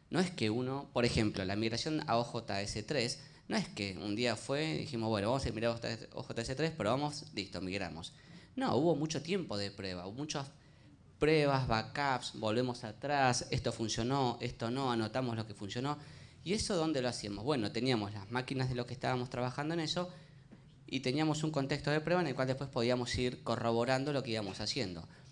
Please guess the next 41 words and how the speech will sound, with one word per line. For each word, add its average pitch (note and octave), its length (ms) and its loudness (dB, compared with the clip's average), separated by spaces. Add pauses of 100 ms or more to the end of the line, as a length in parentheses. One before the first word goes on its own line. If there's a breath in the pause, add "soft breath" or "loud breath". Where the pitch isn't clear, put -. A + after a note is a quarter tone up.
Si - 140 -2
yo D#3+ 160 4
no E3 180 6
puedo D#3+ 260 6
fácilmente C3+ 640 2
generar C#3+ 520 0
estos A2+ 220 -2
contextos G#2 500 -6
de A2+ 80 -4
prueba A2+ 360 -2 (440 loud breath)
y A2 80 -10
estoy C3+ 240 -2
atado C3 300 2
a A2+ 40 4
un A#2+ 60 4
solo C3 200 0
servidor, B2+ 360 0
yo C#3+ 100 -2
eso C3+ 160 0
ya - 160 -4
no B2+ 100 0
lo G#2+ 160 0
puedo A2+ 180 4
hacer, - 280 -2
o - 80 -6
si - 140 -6
lo G#2+ 100 0
hago A#2+ 140 2
soy A2+ 160 -6
medio G#2 260 0
suicida, - 500 -10 (120)
no - 100 -10
sería E2+ 320 -8
buena - 200 -10
idea. E3+ 220 -12 (840 loud breath)
Muchas F#3+ 240 10
veces A3 160 8
también E3 320 6
uno F3 220 6
quiere D3+ 200 4
probar G#2+ 640 4